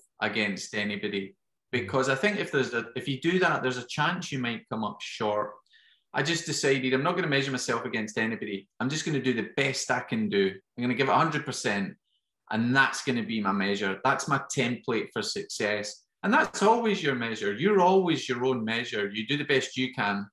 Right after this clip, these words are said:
and that's it, 'cause you're not other people. And I think that was, that was good for me, because I was never at the front, and, um, I was never really at the back.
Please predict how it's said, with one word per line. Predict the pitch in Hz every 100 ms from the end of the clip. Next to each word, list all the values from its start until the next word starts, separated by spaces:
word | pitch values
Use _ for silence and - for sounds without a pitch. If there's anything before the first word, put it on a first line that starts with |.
| _ 123
and | 143
that's | 190 - -
it, | 107 - -
'cause | 127
you're | 139 156
not | 175 175
other | 135 127 113 -
people. | 113 107 117 107 104 - - _ _ _ -
And | 117 117 - -
I |
think | - 147 135
that | 120 113 123
was, | 110 104 - -
that | 123 123 120
was | 131 - -
good | 127 113
for | - 107
me, | 101 98 92
because | 104 - 113 101 98 - _ _ 127
I |
was | 139 127
never | 123 123 123
at | 113 98
the |
front, | - - 104 95 - _ -
and, | 101 98 98
um, | 98 98 95 95 - _
I | 120
was | 123 147
never | 180 147
really | 127 117 104
at |
the | 101
back. | 101 107 101